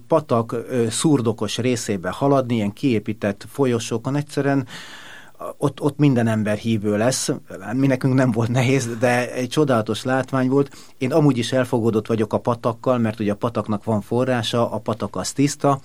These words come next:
és az Úr Jézus is nem egyszer hivatkozik a, az élő vízre, a, a, a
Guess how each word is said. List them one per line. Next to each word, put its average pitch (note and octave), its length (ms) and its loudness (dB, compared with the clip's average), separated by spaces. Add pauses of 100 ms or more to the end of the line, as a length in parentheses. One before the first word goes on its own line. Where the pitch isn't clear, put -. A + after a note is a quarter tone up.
(300)
és G#2+ 240 -6
az A#2 180 -4
Úr C3+ 160 2
Jézus A2+ 320 0
is G#2+ 140 -6
nem A#2 160 0
egyszer A2 320 -2
hivatkozik G#2 600 -4
a, G2 200 -2
az G2 240 -4
élő G#2+ 320 0
vízre, A#2+ 420 2
a, G2+ 400 -4
a, G#2 280 -8
a G2 220 -4